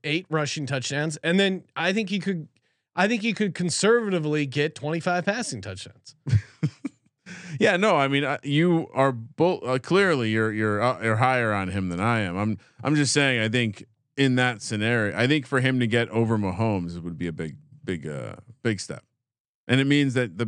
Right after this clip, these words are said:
Speaker 2: the Eagles are probably good. And it means that the Eagles are probably set on Jalen Hurts for their quarterback next year. That, that's my point. That's all I was saying. Number three. Wait, no, my four was Mahomes. So are you on number three?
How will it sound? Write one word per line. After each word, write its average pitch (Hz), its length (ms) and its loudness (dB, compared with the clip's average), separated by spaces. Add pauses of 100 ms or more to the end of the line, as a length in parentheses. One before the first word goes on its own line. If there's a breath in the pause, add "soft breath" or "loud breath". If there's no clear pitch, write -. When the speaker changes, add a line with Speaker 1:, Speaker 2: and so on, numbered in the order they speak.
Speaker 2:
the 123 80 -4
Eagles 123 300 2
are 107 60 -2
probably 113 400 2
good. 90 220 -2
And 98 80 -2
it 90 80 -4
means 98 260 0
that 95 180 -2 (400)
the 95 60 -2
Eagles 107 280 2
are 104 80 0
probably 104 380 2
set 113 220 0
on 95 160 -2
Jalen 101 300 0
Hurts 95 200 -2
for - 80 -10
their 85 100 -6
quarterback 107 500 -4
next - 260 -18
year. - 200 -20 (240)
That, 107 220 0
that's 117 260 0
my 92 160 -4
point. - 260 -14
That's 98 180 -6
all 90 160 -2
I 78 60 -6
was 69 160 -10
saying. - 220 -16 (880)
Number 135 280 4
three. 92 480 -2 (1400)
Wait, 90 280 0 (100)
no, 120 320 2
my 104 220 0
four 113 300 2
was 104 160 0
Mahomes. 85 680 -6 (580)
So 120 120 0
are 110 80 4
you 110 160 2
on 110 140 2
number 110 240 0
three? 107 420 -2